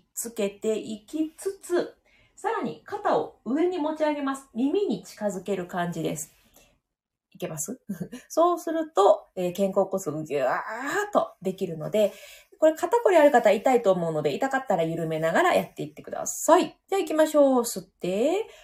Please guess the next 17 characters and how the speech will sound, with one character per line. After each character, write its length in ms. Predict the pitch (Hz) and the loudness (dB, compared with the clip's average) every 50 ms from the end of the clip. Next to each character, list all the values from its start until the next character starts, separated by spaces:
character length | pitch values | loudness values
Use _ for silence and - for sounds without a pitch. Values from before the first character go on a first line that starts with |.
| - _ _ | -20 _ _
吐 240 | - 202 196 - 202 | -10 -10 -6 -2 0
き 20 | |
な 120 | 190 185 170 | 0 2 2
が 100 | 175 190 | 6 8
ら 240 | 233 262 269 254 254 | 10 10 10 10 8
肩 240 | - - 208 202 196 202 | 4 0 -2 -2 -2 -2
甲 180 | - 202 185 | -2 -2 -2
骨 220 | 180 - - 165 156 - - 160 | -2 -4 -8 -10 -10 -8 -6 0
を 360 | 156 196 226 226 - - _ - | 2 4 4 4 2 -2 _ -6
寄 200 | 156 156 160 160 | -4 -4 -4 -4
せ 260 | - - 202 190 185 | -4 -2 -2 -2 -2
て 360 | 180 - - 254 254 - - - | -2 0 2 2 2 2 0 -2
あ 160 | - 143 151 | -4 -2 0
げ 120 | 175 214 | 0 0
ま 480 | 226 233 233 240 233 233 233 233 233 233 | 0 2 2 2 2 2 2 0 0 -2
す。 140 | 226 - - _ _ _ _ - - - - - - - - - - - - - - - - - - - - - - - - - - - - - | -4 -6 -10 _ _ _ _ -18 -16 -14 -14 -12 -12 -12 -12 -12 -12 -14 -14 -16 -16 -18 -20 -20 -20 -20 -20 -20 -20 -20 -20 -20 -20 -14 -10 -10
あ、 200 | 294 294 - | -10 -10 -12